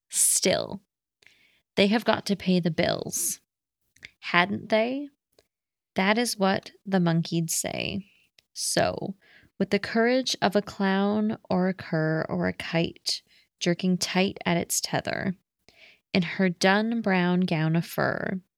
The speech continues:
and her jerkin of swan's down and leather, Bear would sway on her hind legs, the organ would grind dregs of song for the pleasure of the children who'd shriek,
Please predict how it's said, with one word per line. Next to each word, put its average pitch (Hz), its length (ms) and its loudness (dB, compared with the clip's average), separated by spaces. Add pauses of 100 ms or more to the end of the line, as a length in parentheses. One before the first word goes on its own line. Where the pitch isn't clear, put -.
(420)
and 170 120 2
her 180 140 4
jerkin 190 600 0
of 180 140 0
swan's 175 580 0
down 151 420 -2
and 160 220 -2
leather, - 540 -4 (720)
Bear 180 200 6
would 185 180 2
sway 202 580 2
on 208 200 2
her 208 140 4
hind 165 500 2
legs, 147 640 -2 (320)
the - 220 -2
organ 190 560 4
would 190 240 0
grind 160 600 0
dregs 165 400 0
of 180 140 -2
song 156 640 0 (480)
for 185 240 0
the 190 100 2
pleasure 196 720 0 (840)
of 185 100 0
the 185 140 4
children 190 500 2
who'd 196 300 0
shriek, - 640 -4